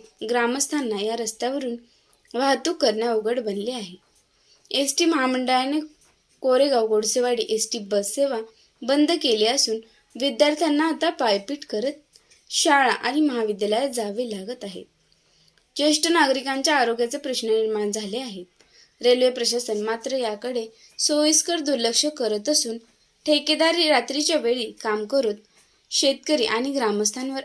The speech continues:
अन्याय करत आहेत. एकूणच रेल्वे प्रशासनाने येत्या चार ते पाच दिवसांमध्ये घोडसेवाडीतील प्रश्न न सोडवल्यास, त्याचबरोबर सेवा मार्गावरील अतिक्रमणे न काढल्यास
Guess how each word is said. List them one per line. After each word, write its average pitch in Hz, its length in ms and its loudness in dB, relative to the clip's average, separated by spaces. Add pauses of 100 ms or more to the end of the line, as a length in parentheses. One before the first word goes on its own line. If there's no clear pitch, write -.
अन्याय 208 260 -4
करत 220 340 -10
आहेत. 185 200 -14 (960)
एकूणच 269 600 0 (340)
रेल्वे 285 340 6
प्रशासनाने 254 640 -2
येत्या 208 300 -6
चार 220 200 -4 (120)
ते 208 80 -4
पाच 202 280 -4
दिवसांमध्ये 208 680 -6 (440)
घोडसेवाडीतील 294 840 2
प्रश्न 240 360 0 (160)
न 277 160 -4
सोडवल्यास, 196 680 -4
त्याचबरोबर 214 580 -2 (420)
सेवा 285 320 2
मार्गावरील 262 680 0
अतिक्रमणे 220 560 -4
न 262 220 -4
काढल्यास 196 580 -8